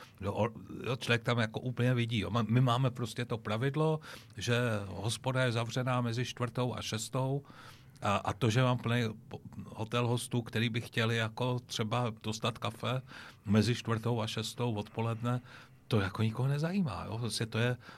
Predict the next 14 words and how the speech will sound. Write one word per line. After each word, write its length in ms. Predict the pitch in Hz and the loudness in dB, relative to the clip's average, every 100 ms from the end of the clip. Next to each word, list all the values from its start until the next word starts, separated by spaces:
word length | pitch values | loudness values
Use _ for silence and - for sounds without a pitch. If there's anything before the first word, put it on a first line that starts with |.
| - | -4
to 80 | 113 | -2
je 40 | |
kus 240 | 110 117 - | 0 -2 -2
toho, 200 | 113 113 | -2 -2
ty 160 | - | 0
německy, 500 | 123 113 117 - 127 | 2 2 -2 -4 -8
v 120 | 113 | -4
tomhle 260 | - 110 139 | 4 6 6
smyslu 340 | - 120 - | 2 -4 -4
ta 140 | 127 120 | -4 0
mentalita 540 | 117 110 117 120 120 | 0 -2 -4 -4 -2
je 60 | 120 | -2
úplně 480 | - 110 113 123 120 | -2 -2 0 2 2
jiná, 420 | 117 98 98 | 0 0 -2